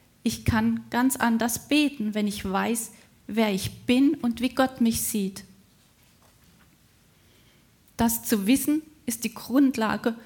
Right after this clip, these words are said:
um mit Zeichen und Wundern und Heilungen zu rechnen, so wie Jesus es getan hat und seine Werke zu tun. So wie wir lernen können, zu entspannen und zu glauben, dass Gottes Wesen in uns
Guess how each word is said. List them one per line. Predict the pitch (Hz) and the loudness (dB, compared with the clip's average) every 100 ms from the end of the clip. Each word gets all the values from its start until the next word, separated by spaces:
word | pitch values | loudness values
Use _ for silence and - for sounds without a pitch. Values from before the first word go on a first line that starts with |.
| - | -10
um | - 226 | 0 0
mit | 220 - - - | 0 -4 -12 -2
Zeichen | 233 208 220 226 285 | 0 2 0 2 2
und | 294 220 | 2 -2
Wundern | 202 220 226 254 247 | 2 2 4 2 2
und | 226 - | 4 4
Heilungen | 262 262 226 220 220 | 4 2 2 0 0
zu | 220 | -2
rechnen, | 208 214 - 202 202 - - - | 0 0 0 -2 -6 -10 -20 -20
so | - - 262 277 | -6 2 4 4
wie | |
Jesus | 277 311 302 220 | 4 2 0 -4
es | - 220 | -6 -4
getan | - 202 - 202 190 190 | -4 -2 -2 -2 -2 -4
hat | 190 - | -8 -4
und | 208 | -4
seine | - - 226 226 247 | -2 0 2 2 0
Werke | 247 269 262 233 | 0 -2 -2 -6
zu | - 208 | -6 -6
tun. | - 202 180 185 - - _ - _ _ _ _ _ _ - _ _ _ _ _ _ _ _ _ _ _ _ _ _ _ - - | -4 -2 -2 -6 -12 -20 _ -20 _ _ _ _ _ _ -20 _ _ _ _ _ _ _ _ _ _ _ _ _ _ _ -20 -12
So | - 269 285 285 | -2 2 4 4
wie | 247 | 4
wir | 226 | 4
lernen | 202 220 262 247 240 | 4 4 4 2 0
können, | 233 247 226 247 247 | 0 0 0 0 -2
zu | - | -2
entspannen | - 185 - - 220 247 254 277 277 | -2 -2 -4 -2 0 0 0 -2 -2
und | 220 214 | -4 -4
zu | 214 | -6
glauben, | 202 220 202 214 220 233 | -4 -4 0 0 -2 -4
dass | 208 - - | -4 -6 -2
Gottes | 262 269 262 214 | -2 -2 -6 -2
Wesen | 220 214 214 | 0 0 -2
in | 208 208 | -4 -2
uns | 196 202 196 - | -2 -2 -4 -8